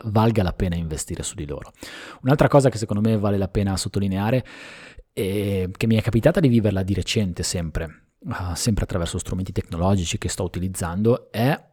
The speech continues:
mm, e questo credo che un po' la responsabilità sia anche in parte delle famiglie, e mi ci metto anch'io come padre <laughs> di famiglia, eh, legata al rispetto.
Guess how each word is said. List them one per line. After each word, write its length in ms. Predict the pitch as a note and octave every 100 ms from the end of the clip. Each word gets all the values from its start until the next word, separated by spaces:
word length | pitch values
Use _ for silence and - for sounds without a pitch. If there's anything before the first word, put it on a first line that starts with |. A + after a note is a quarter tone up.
| -
mm, 260 | A2 G#2 G2
e 80 | -
questo 220 | G3 E3+
credo 180 | B2+ A2
che 60 | G2
un 40 |
po' 80 | A2
la 80 | F#2
responsabilità 500 | E2+ - D#2+ D2+ E2
sia 460 | - D2 D2 C#2+
anche 320 | - D#2+ F#2+
in 120 | E2+ E2
parte 280 | D#2 -
delle 180 | D#2+ D2+
famiglie, 360 | - E2 E2+ D2
e 40 |
mi 100 | D#2
ci 100 | -
metto 160 | F2+ E2
anch'io 220 | D2+ F2
come 200 | - D#2
padre 400 | - C#2+ D#2+ D#2
<laughs> 140 | - E2
di 80 |
famiglia, 480 | F2 G#2 F#2 D2+ D2+ - - - - -
eh, 360 | - G#2 E2 E2+
legata 360 | F#2 G#2+ - F2
al 60 |
rispetto. 560 | F2+ - E2+ D2 -